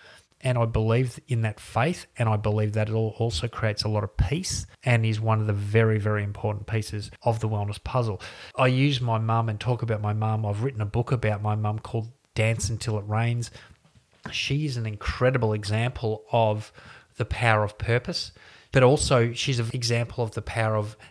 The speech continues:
our, her emotional state and choices and habits. She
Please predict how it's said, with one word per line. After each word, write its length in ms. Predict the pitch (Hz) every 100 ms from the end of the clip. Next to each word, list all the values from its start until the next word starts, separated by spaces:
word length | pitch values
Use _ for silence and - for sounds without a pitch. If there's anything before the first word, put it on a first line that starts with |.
| -
our, 140 | 110
her 280 | - 123 110
emotional 460 | 110 110 - 110
state 380 | - - 120 120 -
and 120 | 110
choices 520 | 104 - 113 110 117 104
and 200 | 110 104
habits. 520 | 113 117 92 - - -
She 420 | - 131 117